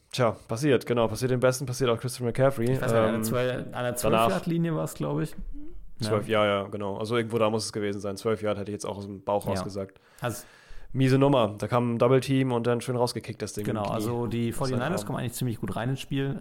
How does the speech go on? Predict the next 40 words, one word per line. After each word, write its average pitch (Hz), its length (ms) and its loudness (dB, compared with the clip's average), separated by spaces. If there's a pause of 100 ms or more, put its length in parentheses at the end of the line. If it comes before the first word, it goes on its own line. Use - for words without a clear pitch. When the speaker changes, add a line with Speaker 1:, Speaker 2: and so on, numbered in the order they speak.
Speaker 2:
Ähm, 101 760 -4
das - 120 -8
ist - 40 -10
sowas, 104 260 -6
was 101 140 -2
ich 101 100 -6
sowieso 101 380 -2
für - 160 -4
die, 92 320 -2 (140)
Speaker 1:
Sah 95 180 -6
sehr 104 140 0
Speaker 2:
für 104 80 4
die 87 80 -2
Speaker 1:
gut 87 80 -4
aus. 113 140 0
Speaker 2:
erste 101 180 -4
ganze 98 320 -6
Halbzeit 95 320 -6
eigentlich 95 220 -4
fast - 180 -8
sagen 95 280 -4
würde. 98 240 -2 (400)
Ähm, 92 400 -2
dass 90 200 -6
die 98 120 -2
auf 90 140 -4
jeden 104 160 -2
Fall 92 460 -4 (100)
deutliches 101 640 -4
Oberwasser 110 460 -4
haben, 107 360 -4 (120)
ne, 104 260 -4
was 107 140 -8
so 104 100 -2
das, - 360 -8 (1040)
das 104 120 -6
Spiel 101 260 -2
an, 101 340 0
äh, - 20 -2
angeht. 101 1120 -4